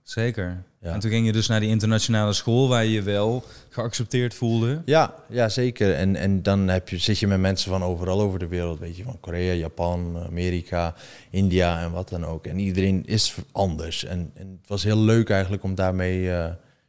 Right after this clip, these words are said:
Speaker 2: kunnen op te groeien eigenlijk, vond ik.
Speaker 1: Ja.
Speaker 2: Ja.
Speaker 1: En de taal? Want dat, dat is dan natuurlijk
Speaker 2: Ja.
Speaker 1: wel een factor die je anders maakt.
Speaker 2: Want
Speaker 1: Eh,
Speaker 2: toen ik naar China verhuisde, sprak ik geen Engels of geen Chinees.
Speaker 1: Ja.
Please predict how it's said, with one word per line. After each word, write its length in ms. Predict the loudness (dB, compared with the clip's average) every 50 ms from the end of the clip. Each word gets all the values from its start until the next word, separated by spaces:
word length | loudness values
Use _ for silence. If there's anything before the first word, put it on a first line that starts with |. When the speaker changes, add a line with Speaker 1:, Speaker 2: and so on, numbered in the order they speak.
| _ _
Speaker 2:
kunnen 180 | -4 -2 -2
op 80 | -2 -2
te 100 | -4 -4
groeien 300 | -4 -2 -2 -2 -2 -2
eigenlijk, 360 | -2 -4 -4 -6 -8 -10 -10
vond 180 | -10 -8 -6 -4
ik. 60 | -2
Speaker 1:
Ja. 160 | -2 -2 -2
Speaker 2:
Ja. 220 | -2 -4 -8 -10 -16 -20 _ _ _ _ _ _ _ _ _ _ _ _
Speaker 1:
En 100 | -2 0
de 80 | 0 0
taal? 380 | 0 0 0 0 0 -4 -6 -10 -16 -14 -8
Want 120 | -4 0 2
dat, 220 | 2 0 0 0 0
dat 200 | 2 2 4 4
is 140 | 2 2 2
dan 140 | 2 4 4
natuurlijk 320 | 6 8 8 8 8 8
Speaker 2:
Ja. 100 | 6 6
Speaker 1:
wel 100 | 6 4
een 80 | 4 2
factor 480 | 2 2 2 0 2 2 2 2 4
die 100 | 4 2
je 100 | 2 2
anders 340 | 2 2 2 2 0 0 0
maakt. 440 | 0 0 0 0 -2 -4 -6 -6 -4
Speaker 2:
Want 140 | -2 0 0
Speaker 1:
Eh, 80 | 0 0
Speaker 2:
toen 160 | 0 2 2
ik 180 | 2 0 -2 -4
naar 180 | -4 -4 -2
China 300 | -2 -2 -2 0 0 2
verhuisde, 340 | 4 6 6 6 6 4 2 0
sprak 220 | 0 0 2 2
ik 120 | 0 -2
geen 280 | 0 2 4 4 4 4
Engels 360 | 4 2 2 2 2 0 -2
of 80 | -4 -4
geen 200 | -2 0 0 0
Chinees. 640 | 0 0 2 2 4 4 2 0 -2 -4 -8 -10 -10 _
Speaker 1:
Ja. 380 | -4 -2 -2 -2 -2 -6 -10